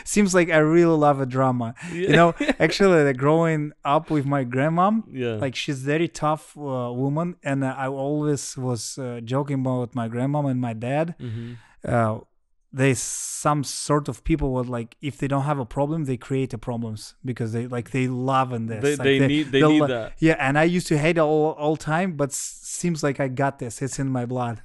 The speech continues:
Speaker 1: <laughs> Like, seems like, fuck, I need dramatic.
Speaker 2: Just like
Speaker 1: I
Speaker 2: your
Speaker 1: need drama. I
Speaker 2: Yeah.
Speaker 1: need drama. <laughs>
Speaker 2: Uh, drama keeps the world, uh, keeps the world going around, you know?
Speaker 1: <laughs> Uh.
Speaker 2: I actually, I, I remember, I think it was you,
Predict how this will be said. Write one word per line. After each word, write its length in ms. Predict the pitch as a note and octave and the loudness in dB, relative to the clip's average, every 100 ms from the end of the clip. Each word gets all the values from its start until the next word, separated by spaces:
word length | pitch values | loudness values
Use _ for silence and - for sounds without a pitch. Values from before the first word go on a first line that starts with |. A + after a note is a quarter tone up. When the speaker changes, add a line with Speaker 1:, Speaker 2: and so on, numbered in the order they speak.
| F3+ | -16
Speaker 1:
<laughs> 140 | E3 | -4
Like, 140 | - C#3+ | 2 2
seems 260 | F#3 F3+ | 4 4
like, 260 | D#3 C#3+ - - | 2 0 -4 -8
fuck, 260 | C#3 - | -8 -4
I 60 | D3 | -4
need 240 | C#3+ D3 | -2 -2
dramatic. 440 | C3 C3 B2+ A#2 A#2+ | 0 0 0 -2 -2
Speaker 2:
Just 220 | F3 B3 | -4 2
like 120 | E3+ | 6
Speaker 1:
I 80 | E3+ | 6
Speaker 2:
your 100 | E3+ | 6
Speaker 1:
need 220 | F#3+ F3+ | 4 4
drama. 520 | D#3 D#3 D3 C#3 C3 - | 2 2 4 0 -6 -4
I 120 | D3 | -2
Speaker 2:
Yeah. 160 | D3 D3+ | 0 0
Speaker 1:
need 80 | C#3 | 0
drama. 400 | D3 C#3 C3+ B2+ B2 - - - | 0 0 -2 0 -2 -2 -12 8
<laughs> 60 | C#4+ - - _ - | 8 8 -2 _ -6
Speaker 2:
Uh, 180 | C#3+ C#3 | -2 0
drama 400 | A#2+ C3+ D#3 E3+ | 2 2 4 0
keeps 240 | - F3 | -4 -4
the 120 | F3 | 0
world, 400 | D3+ D#3+ E3 D3+ | 4 4 4 2
uh, 180 | D3+ C#3+ C#3+ | -2 -4 -4
keeps 220 | F3 E3+ | -6 -4
the 100 | E3+ | 0
world 280 | D3+ D#3 D#3+ C#3 | 2 2 2 0
going 320 | D3 D3+ D3+ | 0 0 -2
around, 600 | C#3 C3+ C3+ C3+ A#2+ A#2 | -2 2 2 2 -2 -4
you 100 | A#2+ | -4
know? 80 | B2 | 0
Speaker 1:
<laughs> 0 | |
Uh. 220 | F3 A3+ - - - - | 2 2 2 -2 -6 -8
Speaker 2:
I 100 | C3+ | 0
actually, 260 | E3+ G#3 F3+ | 0 0 -2
I, 140 | D#3 | 0
I 200 | D#3+ D#3 | 2 0
remember, 520 | D#3 D#3 D#3 F#3+ E3 | 0 0 -2 -2 -2
I 100 | - | -4
think 300 | C#3 F#3+ A3 | -6 -10 -10
it 40 | A#3 | -8
was 280 | F3 B2 | -8 -8
you, 400 | C#3+ D#3+ C3+ G#2+ | -4 -4 -2 -6